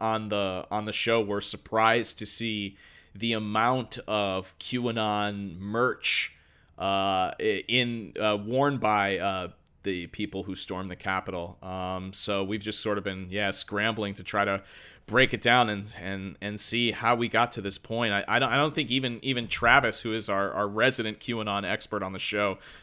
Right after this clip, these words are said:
uh, thought that, um, it would get as bad as it has, but here we are, and, um, you know, we'll,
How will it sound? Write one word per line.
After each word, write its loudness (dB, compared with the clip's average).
uh, -2
thought 2
that, 0
um, -6
it -2
would -8
get -2
as 0
bad 2
as -8
it -12
has, -2
but -4
here -4
we -4
are, -2
and, -8
um, -4
you -8
know, -8
we'll, -8